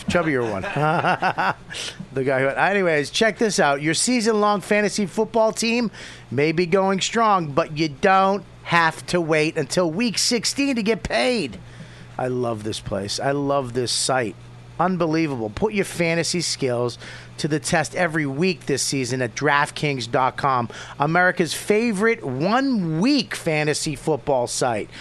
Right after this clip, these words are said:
One-week fantasy football means no season-long commitments. Got an injured player? No problem. It's like a new season every week, so you never get stuck in the sa-, with the same players, ever.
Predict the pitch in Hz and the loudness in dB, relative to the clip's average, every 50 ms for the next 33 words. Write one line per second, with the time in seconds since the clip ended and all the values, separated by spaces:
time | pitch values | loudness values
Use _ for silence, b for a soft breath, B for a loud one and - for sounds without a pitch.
0 | B B B B 147 160 208 247 262 262 254 262 247 - - - 247 240 233 214 | B B B B -2 0 2 2 2 2 0 0 -2 -2 0 0 0 2 2 2
1 | - - 240 202 - - 247 233 180 240 240 233 226 220 208 190 180 160 135 139 | 0 0 -2 -2 0 0 -2 -2 2 2 2 2 2 2 2 2 2 0 0 -2
2 | 160 170 180 180 185 185 185 190 190 - - - - 190 180 180 170 151 175 170 | 0 2 4 4 6 6 4 4 2 0 0 0 0 2 2 2 2 0 0 0
3 | 165 160 156 160 139 147 - - 139 151 160 156 175 180 180 156 147 120 98 92 | 2 2 2 2 2 0 -2 -6 -6 -4 -2 0 0 0 0 -2 -4 -4 -6 -6
4 | - - - - - B B B B B B B B B B - 151 143 135 139 | -8 -10 -10 -10 -12 B B B B B B B B B B 0 0 0 2 0
5 | 139 143 139 120 135 123 - - 143 147 160 180 196 196 170 151 151 131 - 127 | 0 0 0 -2 -2 -4 0 0 2 2 2 2 2 2 2 0 -2 0 0 -2
6 | 113 104 107 110 135 160 185 180 - B B B B B 131 123 - 175 160 - | 0 0 0 0 0 0 -2 -2 -6 B B B B B -6 -2 0 0 0 0
7 | 170 160 170 185 180 - - - 226 202 170 208 214 220 208 226 233 240 311 330 | 0 0 2 0 0 0 0 0 0 0 2 2 2 4 4 2 2 2 2 2
8 | 311 - - - - - B B B B B B - - 208 220 220 214 226 254 | 2 0 -2 -8 -12 -12 B B B B B B -4 -2 0 0 2 2 2 2
9 | 254 220 254 214 240 - - - - - - - - 254 240 233 - 202 175 160 | 2 2 2 0 0 0 0 0 0 0 -2 0 2 2 2 4 2 0 0 0
10 | - - - 196 - 185 185 180 185 180 180 156 - 190 180 175 160 - - 156 | 0 -2 -2 -2 -2 -2 0 0 0 -2 0 -2 0 0 0 0 -2 -2 0 2
11 | 156 156 139 117 104 - - - 185 202 180 147 151 127 101 | 2 2 2 0 -2 -6 -4 0 0 0 2 2 0 0 -2